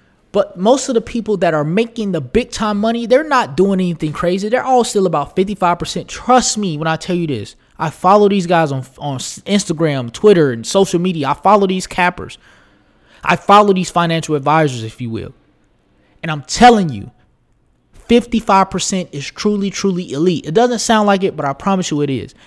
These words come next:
Now, let me give you the math. If you're doing fifty-five percent and you're betting two thousand dollars, if every win is twenty-two hundred,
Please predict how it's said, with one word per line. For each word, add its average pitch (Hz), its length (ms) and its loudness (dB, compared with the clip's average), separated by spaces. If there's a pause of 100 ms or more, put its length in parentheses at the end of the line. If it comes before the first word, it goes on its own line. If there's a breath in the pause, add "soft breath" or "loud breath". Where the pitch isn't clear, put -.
(300 soft breath)
Now, 147 200 -2
let 202 140 4
me 247 100 0
give 208 200 0
you 196 80 2
the 180 80 0
math. 156 420 -4 (180 loud breath)
If 143 120 -8
you're 180 100 2
doing 160 200 0
fifty-five 214 600 0
percent 147 400 -8 (1000)
and 170 120 -2
you're 170 100 2
betting 160 340 -2
two - 220 -4
thousand 175 400 -2
dollars, 113 400 -10 (2250)
if 160 200 -14
every 233 300 2
win 214 260 -2
is 196 120 -2
twenty-two 196 480 -2
hundred, 131 400 -6